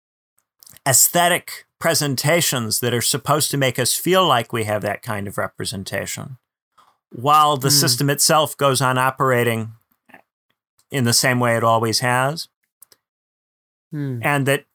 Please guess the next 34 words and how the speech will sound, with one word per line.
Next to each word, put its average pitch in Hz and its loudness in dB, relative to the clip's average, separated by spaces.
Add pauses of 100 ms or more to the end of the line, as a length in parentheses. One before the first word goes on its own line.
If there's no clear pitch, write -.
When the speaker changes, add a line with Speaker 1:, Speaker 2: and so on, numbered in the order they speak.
Speaker 1:
because 160 0
of 151 -2
this, 131 2
the 147 -2
inputs 160 -2
and 139 -2
the 135 0
outputs 131 0
are 127 0
getting 120 0
more 135 4
and 135 0
more 120 2
estranged 160 -2
from 120 -2
each 110 -6
other, 101 -4
and 113 -6
the 110 -4
system 147 -2
is, 110 -2 (1000)
is - -2
putting 151 0
more 147 4
of 143 0
its - -2
legitimation 127 -2 (100)
on 123 0 (420)
the 127 -4
perception 123 -2
that 117 -4
you 127 -2
are 117 2
getting 120 0